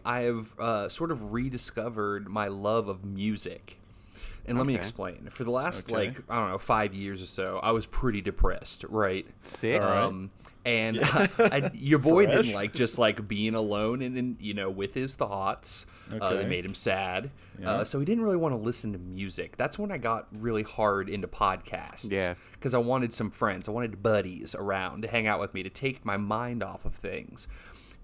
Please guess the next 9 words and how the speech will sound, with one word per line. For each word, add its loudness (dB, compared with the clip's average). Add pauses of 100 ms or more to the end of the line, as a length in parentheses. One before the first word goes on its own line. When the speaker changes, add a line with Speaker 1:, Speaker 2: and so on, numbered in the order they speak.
(140)
Speaker 1:
But -4 (460)
through 2
therapy -4
and -4
losing -2
weight -4 (100)
and, -6
you -2
know, -4